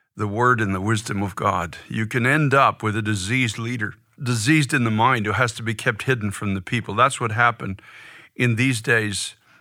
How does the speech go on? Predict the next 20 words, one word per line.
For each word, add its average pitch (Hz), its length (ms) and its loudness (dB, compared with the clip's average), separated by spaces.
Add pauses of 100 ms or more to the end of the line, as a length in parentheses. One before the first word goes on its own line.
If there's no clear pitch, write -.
(120)
in 117 140 2
Israel 110 400 0
under 110 400 2 (140)
King 113 280 2
Uzziah. 104 460 4 (840)
Now, 147 140 4
there 156 140 6
would 170 180 4
be 147 80 4
a 156 60 6
lot 165 200 6
of 151 120 -2
people 135 420 -2 (340)
in 127 160 2
that 127 200 4
particular 120 480 -2
time 113 400 2
that 107 100 -2
would 110 180 -4
be, 107 280 -4